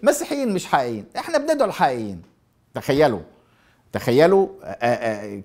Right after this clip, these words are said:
كارثية هذا البيان الصغير، لكن كارثي. لما، لما تفسر تعرفوا إنه كارثي. مقطع تاني،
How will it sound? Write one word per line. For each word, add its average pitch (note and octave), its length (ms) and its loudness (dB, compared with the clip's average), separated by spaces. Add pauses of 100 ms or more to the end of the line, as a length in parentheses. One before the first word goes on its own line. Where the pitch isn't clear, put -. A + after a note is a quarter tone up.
كارثية C#3 680 4
هذا C#3+ 400 4
البيان B2+ 500 4
الصغير، F#3 500 4
لكن E3 280 2
كارثي. C#4+ 400 4
لما، F3 240 2 (140)
لما G#3 180 2
تفسر C#4+ 520 2 (320)
تعرفوا A3 380 6
إنه F#3 120 0
كارثي. F3+ 440 2 (720)
مقطع A4 340 2
تاني، C3 460 6